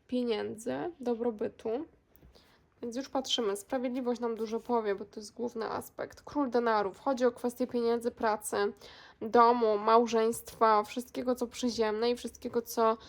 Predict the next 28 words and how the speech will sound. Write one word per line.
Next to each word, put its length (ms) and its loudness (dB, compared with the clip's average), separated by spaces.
po 120 0
zainwestowaniu 760 0
ma 160 0
nam 140 0
dać 180 -2
opłacalny 500 -4
sukces. 640 -6
Czasu, 340 -2
pieniędzy, 520 -4
tak? 240 -10
I 100 -2
tutaj 240 2
ewidentnie 680 -2
pokazuje 420 -2
mi 120 -4
się, 160 -2
że 120 -8
coś 260 -2
jest 140 -4
przekłamane. 720 -2
Trzeba 240 -2
będzie 240 0
uważać, 480 0
bo 100 -4
macie 280 -6
tu 80 -12
kogoś, 320 -4
kto 340 -4